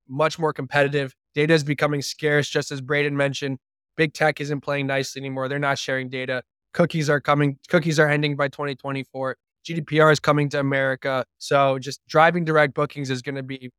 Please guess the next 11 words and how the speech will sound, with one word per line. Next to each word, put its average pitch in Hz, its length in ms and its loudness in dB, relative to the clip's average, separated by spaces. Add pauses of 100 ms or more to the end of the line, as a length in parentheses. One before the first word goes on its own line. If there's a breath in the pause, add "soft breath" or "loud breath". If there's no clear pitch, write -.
virtually 151 360 0
impossible 147 540 2
going 143 300 0
forward 156 360 2
if 156 220 -2
you 151 60 -8
don't 147 220 -6
have 135 280 -2
any 131 280 -8
data. 123 360 -8 (240)
So, 131 440 -4